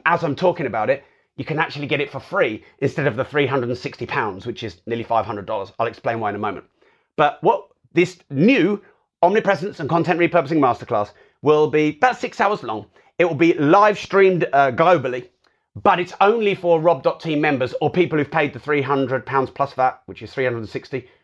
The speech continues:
which is five hundred dollars. Um, and in these six hours, I'm gonna break it down into three sections for you.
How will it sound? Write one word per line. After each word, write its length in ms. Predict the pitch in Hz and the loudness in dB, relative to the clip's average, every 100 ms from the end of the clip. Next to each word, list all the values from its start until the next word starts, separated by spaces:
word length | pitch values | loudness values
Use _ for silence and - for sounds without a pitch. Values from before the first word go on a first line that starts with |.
| _ | _
which 240 | 113 113 | -8 -6
is 220 | 113 107 - | -6 -6 0
five 160 | 165 | 0
hundred 200 | 131 110 | 0 -8
dollars. 360 | 107 107 113 _ _ _ _ _ 127 | -8 -6 -8 _ _ _ _ _ -2
Um, 260 | 131 135 - | 0 0 -2
and 180 | 143 143 | -4 0
in 180 | 196 254 | 2 4
these 160 | 262 220 | 4 2
six 280 | 226 - 202 | -2 0 0
hours, 400 | 151 131 170 - - | 0 -2 -6 -10 -2
I'm 80 | 147 | 0
gonna 120 | 156 | 2
break 180 | 165 170 | 0 2
it 40 | |
down 140 | 151 | 0
into 140 | 147 120 | 0 -4
three 160 | 135 | -4
sections 380 | 143 131 - 95 | -2 -4 -6 -16
for 180 | - | -14
you. 100 | - | -16